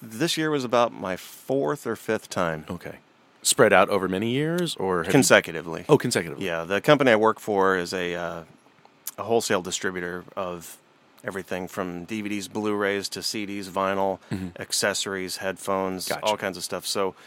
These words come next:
Speaker 1: we actually, uh, have a, uh, wholesale slash retail interest in the nam show because
Speaker 2: Mm-hmm.
Speaker 1: of the, uh, the products that are offered there.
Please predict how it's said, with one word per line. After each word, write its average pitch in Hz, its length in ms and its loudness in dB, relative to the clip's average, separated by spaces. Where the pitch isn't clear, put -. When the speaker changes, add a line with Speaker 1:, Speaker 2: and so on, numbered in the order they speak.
Speaker 1:
we 113 260 0
actually, 101 580 0
uh, 87 300 -2
have 104 220 -4
a, 87 220 -4
uh, 87 180 -2
wholesale 98 600 2
slash 95 380 -2
retail 92 640 -2
interest 107 520 -4
in 87 440 -6
the 98 100 -4
nam 87 260 -4
show 90 200 -6
because 92 340 -6
Speaker 2:
Mm-hmm. - 20 -6
Speaker 1:
of 85 40 -14
the, 82 280 -10
uh, - 260 -12
the 113 80 -2
products - 440 2
that 95 120 -2
are 87 100 -2
offered 85 300 -4
there. - 280 -14